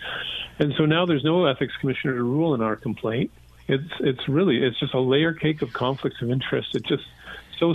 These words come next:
symptomatic of this, uh, Trudeau Liberal government. It just, everything that they've done is wrapped up in this situation in terms of abuses of power and unethical behavior.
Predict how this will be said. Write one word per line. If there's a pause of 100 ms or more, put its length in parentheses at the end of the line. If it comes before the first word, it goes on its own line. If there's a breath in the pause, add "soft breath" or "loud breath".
symptomatic
of
this, (160)
uh, (100)
Trudeau
Liberal
government. (120)
It
just,
everything
that
they've
done
is
wrapped
up
in
this
situation (420 loud breath)
in
terms
of
abuses
of
power
and
unethical
behavior.